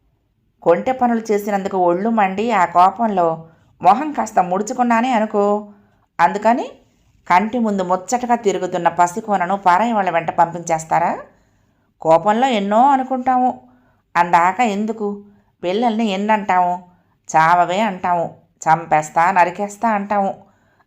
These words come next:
అవతలికి పొమ్మంటాము. అలాగని చంపేస్తావా?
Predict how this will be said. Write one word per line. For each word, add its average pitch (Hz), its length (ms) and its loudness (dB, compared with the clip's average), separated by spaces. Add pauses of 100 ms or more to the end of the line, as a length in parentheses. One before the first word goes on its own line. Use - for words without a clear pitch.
(100)
అవతలికి 240 400 2
పొమ్మంటాము. 220 680 0 (680)
అలాగని 175 420 2
చంపేస్తావా? 180 1000 0